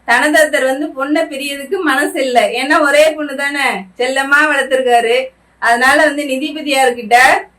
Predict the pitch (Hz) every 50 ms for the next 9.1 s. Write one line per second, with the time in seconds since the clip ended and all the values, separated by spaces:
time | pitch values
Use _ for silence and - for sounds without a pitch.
0 | _ _ - 240 247 262 269 277 277 311 339 403 381 302 302 302 294 285 254 247
1 | 262 262 262 262 262 254 247 240 233 233 233 233 233 233 240 233 233 240 240 254
2 | 262 254 247 220 208 214 214 226 262 311 - - - _ _ _ _ - - 277
3 | 302 320 330 415 440 - - 277 294 294 320 339 359 359 302 262 262 247 247 240
4 | - 269 269 254 240 226 220 208 202 196 185 - - _ _ - 214 226 254 269
5 | 277 285 311 311 349 349 330 233 233 269 294 302 320 311 269 262 240 214 220 214
6 | 214 226 247 269 269 - - 233 240 247 277 294 302 302 302 302 302 302 269 240
7 | 240 254 285 285 294 294 277 269 269 262 262 262 254 254 247 240 240 233 233 233
8 | 269 262 269 262 247 254 262 262 277 262 247 226 214 220 208 202 196 190 190 220
9 | 277 359